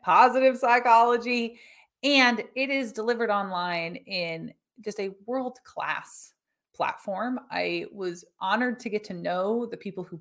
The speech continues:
built this. Rich Fahmy, who was just on the show last week, helped build it. And they are <laughs> experts in adult learning, and they share that information in such absorbable and excellent ways. I've been getting great feedback from people taking the course and how they pressed they are at the delivery.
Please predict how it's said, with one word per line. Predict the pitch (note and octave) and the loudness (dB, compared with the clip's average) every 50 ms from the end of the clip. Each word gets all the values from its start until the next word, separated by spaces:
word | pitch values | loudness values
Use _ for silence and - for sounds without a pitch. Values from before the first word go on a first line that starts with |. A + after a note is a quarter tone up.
| _ - | _ -4
built | D#3+ F3 - - _ | -4 -4 -4 -4 _
this. | - D#4+ F4+ F4+ F4+ - - | -2 -2 -2 -2 -4 -4 -6
Rich | C4+ A3+ - - _ D3 | -6 -6 -6 -6 _ -4
Fahmy, | C#3 F3 G#3+ B3 C4 C4 | -4 -2 -2 -2 -2 0
who | A#3+ A#3 A#3+ | -2 -2 -4
was | A#3+ A3+ A3+ | -6 -8 -10
just | A3+ A3 - | -12 -12 -10
on | A3+ A3 | -10 -10
the | A3 | -10
show | - - A3+ A3 | -8 -8 -6 -4
last | A3+ A3+ A3+ A3 A3+ - | -2 -2 -4 -4 -6 -10
week, | A#3+ A#3 | -10 -8
helped | - A3+ G#3+ G#3+ G#3+ | -4 -6 -6 -4 -2
build | - G#3+ A3 A3+ A#3+ | -2 -2 0 2 2
it. | A#3+ A#3+ A3+ A#3 - _ - - - - _ _ _ _ _ | 0 0 0 -4 -8 _ -20 -20 -20 -20 _ _ _ _ _
And | A3 A3 G#3+ G#3 G#3 G3 G3 - - _ _ _ - | 2 4 4 4 4 0 -6 -16 -20 _ _ _ -16
they | F3+ F3+ C4+ D4+ F4+ F#4 F#4 | 4 8 8 10 10 10 8
are | A#3+ G3 - | 6 6 4
<laughs> | |
experts | - G3 - - - - - - G#3+ G3 F3 F3+ - | 2 0 0 -2 -12 -12 -8 -4 -4 -4 -4 -6 -12
in | - G#3+ G3+ | -10 -8 -8
adult | G3+ E3+ F3+ F3 F3+ F3 E3+ - | -8 -4 -2 -2 -2 -2 -4 -8
learning, | D#3+ D3+ D#3 F3+ G#3+ A#3 A#3 A3 - - | -10 -10 -8 -8 -6 -6 -6 -8 -8 -10
and | F#3 F3+ E3 | -10 -8 -4
they | F3+ F3+ F#3 F#3 F#3 F#3 F#3 - _ _ _ _ | -4 -2 -2 -2 -2 -4 -6 -10 _ _ _ _
share | - - - F#3 F3+ F#3+ G3+ | -18 -8 -4 -2 0 0 0
that | F#3+ F3+ F3+ F3 | 0 0 -2 -2
information | F3 E3+ - F3 E3 E3 E3 D#3+ - F3 E3 E3 E3 _ | -4 -8 -12 -14 -12 -12 -12 -12 -14 -16 -16 -16 -16 _
in | F#3 E3 | -18 -12
such | - E3+ E3 - | -10 -10 -10 -10
absorbable | E3+ E3 E3 D#3+ - D#3 D3+ F3 E3+ D#3 D#3 D#3 D3 D3 - - | -12 -12 -12 -12 -8 -8 -8 -8 -8 -10 -6 -4 -4 -4 -4 -8
and | E3 - - | -14 -14 -14
excellent | D#3+ D#3 - - - D3+ - E3 | -14 -14 -14 -16 -16 -16 -16 -12
ways. | - - C#3 D#3 E3+ | -10 -10 -10 -10 -12
I've | D#3 - | -16 -14
been | F3 F3 | -12 -8
getting | F3 E3 E3 E3 D#3+ _ | -6 -6 -6 -8 -10 _
great | - F#3+ G3+ A3 A#3 B3 A#3 - | -6 0 4 4 4 4 2 -4
feedback | - - G3 F3 A3 A#3+ - - | -10 -10 -8 -4 -4 -4 -4 -4
from | - F3 | -8 -16
people | E3+ - F3+ - G3+ | -14 -14 -12 -12 -10
taking | E3+ - E3+ E3+ E3+ | -10 -10 -12 -12 -12
the | E3 D#3+ | -16 -12
course | _ - E3 E3 - | _ -10 -10 -10 -10
and | - - | -10 -8
how | F3 | -6
they | F3 E3 E3 - _ | -6 -6 -8 -8 _
pressed | - - A#3 B3+ B3+ - - | 4 6 6 6 6 2 0
they | F#3 E3+ | 0 2
are | - D#3 D#3 D#3 | 2 2 0 0
at | D#3 | -4
the | - D#3+ | -6 -12
delivery. | - - - C#3 A#2+ - - - - - | -14 -14 -12 -12 -14 -12 -12 -16 -16 -16